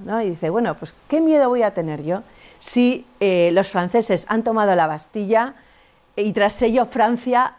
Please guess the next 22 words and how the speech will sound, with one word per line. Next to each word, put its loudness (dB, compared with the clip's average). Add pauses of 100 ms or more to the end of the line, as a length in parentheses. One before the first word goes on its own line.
(160)
es -4
el -2
Edén?", -10 (220)
¿no? -6
O -16
sea, 0
bueno, -4
pues -14
porque -12
evidentemente 0 (300)
no 0
es -6
el -2
momento -4
de 2
hablar 2
en -4
esta -4
conferencia, 0
pero -4
qué -6
bien -4